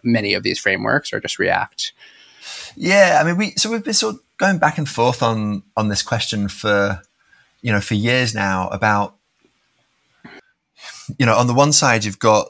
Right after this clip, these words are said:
Speaker 2: the sort of JavaScript purists who are like, "Everything should be just JavaScript because then you get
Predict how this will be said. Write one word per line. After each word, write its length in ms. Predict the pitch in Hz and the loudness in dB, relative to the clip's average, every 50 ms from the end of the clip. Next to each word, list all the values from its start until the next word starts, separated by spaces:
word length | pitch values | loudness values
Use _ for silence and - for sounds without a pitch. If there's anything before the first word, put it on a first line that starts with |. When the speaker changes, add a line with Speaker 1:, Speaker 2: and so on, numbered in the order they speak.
| - | -6
Speaker 2:
the 140 | - 113 - | -8 -2 0
sort 180 | - - 113 101 | 0 2 0 0
of 140 | 95 92 - | -2 -2 0
JavaScript 460 | - 113 110 107 - - 104 - - | 2 4 4 2 0 -2 -6 -8 -8
purists 600 | - - 104 98 95 92 73 - - - - - | -4 -2 0 0 0 0 -2 -4 -4 -4 -2 -2
who 100 | 104 95 | -2 -2
are 40 | 92 | -2
like, 180 | 92 98 - - | -2 -2 0 0
"Everything 320 | 127 123 123 135 120 110 | 0 0 0 -2 -2 0
should 280 | 104 - 110 101 - - | 2 2 0 0 -2 -2
be 380 | 110 104 104 104 101 95 92 - _ _ _ _ _ _ _ - | 0 0 2 2 0 -2 -4 -8 _ _ _ _ _ _ _ -2
just 260 | - 113 - - - 180 | -2 0 0 0 2 4
JavaScript 420 | 185 170 147 143 123 - 113 - | 6 6 6 4 2 -2 -4 -4
because 300 | 113 101 - 110 101 92 | -4 -4 -2 -2 -2 0
then 400 | 120 113 110 107 107 104 101 95 | 0 0 0 0 -2 -2 -4 -4
you 160 | 95 104 101 95 | -4 -4 -2 0
get 320 | 113 104 98 - - | 2 2 2 2 -2